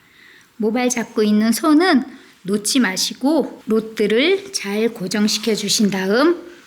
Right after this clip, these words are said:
보내드리는 연질 밴드를 이용해서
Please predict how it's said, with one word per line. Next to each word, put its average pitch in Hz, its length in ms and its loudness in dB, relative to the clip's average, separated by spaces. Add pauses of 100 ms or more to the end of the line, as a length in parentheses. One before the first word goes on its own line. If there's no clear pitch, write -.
(180)
보내드리는 226 1000 2
연질 196 500 2
밴드를 208 420 0
이용해서 196 1040 -2